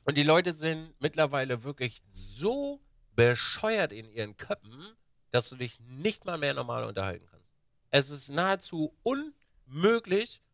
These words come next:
also jetzt aus der Männerperspektive, als durchschnittlicher Mann irgendetwas geschissen zu kriegen. Und andersrum als Frau genau dasselbe. Du hast als durchschnittliche Frau,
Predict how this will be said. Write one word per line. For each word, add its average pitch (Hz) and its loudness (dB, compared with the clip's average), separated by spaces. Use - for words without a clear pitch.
also 117 8
jetzt 117 2
aus 107 0
der 104 0
Männerperspektive, 170 -4
als - 4
durchschnittlicher 196 0
Mann 180 2
irgendetwas 160 4
geschissen 104 -10
zu - -20
kriegen. 90 -18
Und 170 6
andersrum 214 2
als 117 0
Frau 220 2
genau 208 6
dasselbe. 220 0
Du 175 6
hast 190 2
als 143 2
durchschnittliche 226 -4
Frau, 220 0